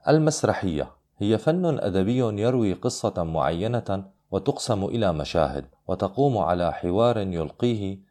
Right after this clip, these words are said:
ممثلون أمام جمهور ضمن إطار فني معين، وقد تكون المسرحية شعرا أو نثرا. ثالثا، المقالة، وهي نص نثري متوسط الطول،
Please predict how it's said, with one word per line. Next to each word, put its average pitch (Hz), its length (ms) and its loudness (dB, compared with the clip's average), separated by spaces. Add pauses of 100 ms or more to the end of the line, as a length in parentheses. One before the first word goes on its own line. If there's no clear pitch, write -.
(140)
ممثلون 98 580 -2
أمام 104 400 0
جمهور 95 560 -4
ضمن 87 340 -6
إطار 107 540 -2
فني 98 460 -4
معين، 71 480 -2 (360)
وقد 120 300 2
تكون 151 360 0
المسرحية 98 760 0
شعرا 127 540 2
أو 82 160 0
نثرا. 76 420 -4 (600)
ثالثا، 123 480 4 (260)
المقالة، 92 640 2 (480)
وهي 92 300 0
نص 139 280 -2
نثري 113 640 0
متوسط 104 640 0
الطول، 78 420 -4